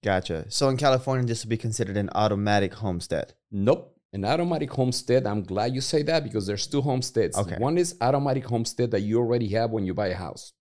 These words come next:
Speaker 1: Okay.
Speaker 2: And that's gonna protect you. Let's do a quick sample. Remember back on the day, the short sales,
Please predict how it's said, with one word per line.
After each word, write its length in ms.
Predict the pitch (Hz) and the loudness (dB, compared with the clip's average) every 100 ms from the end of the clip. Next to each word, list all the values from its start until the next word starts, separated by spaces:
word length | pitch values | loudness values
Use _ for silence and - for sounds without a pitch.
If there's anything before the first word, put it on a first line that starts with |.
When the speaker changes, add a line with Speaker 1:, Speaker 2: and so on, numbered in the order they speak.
| 113 | -8
Speaker 1:
Okay. 240 | 101 117 - _ - | -6 -6 -8 _ -8
Speaker 2:
And 100 | 113 | 2
that's 200 | 143 151 | 2 4
gonna 160 | 165 156 | 0 -2
protect 420 | 135 - 143 135 | -4 0 0 2
you. 120 | 147 | 2
Let's 200 | 139 135 | 2 2
do 140 | 143 143 | 2 0
a 40 | |
quick 220 | 135 131 | 0 -2
sample. 380 | - 120 98 107 | 0 -2 0 0
Remember 380 | 107 123 143 143 | 2 2 2 2
back 240 | 127 135 147 | 0 0 0
on 80 | |
the 80 | 131 | 0
day, 200 | 117 127 | 2 2
the 120 | 123 | 2
short 280 | 113 123 123 | 0 2 0
sales, 400 | - 135 156 170 | 4 4 2 0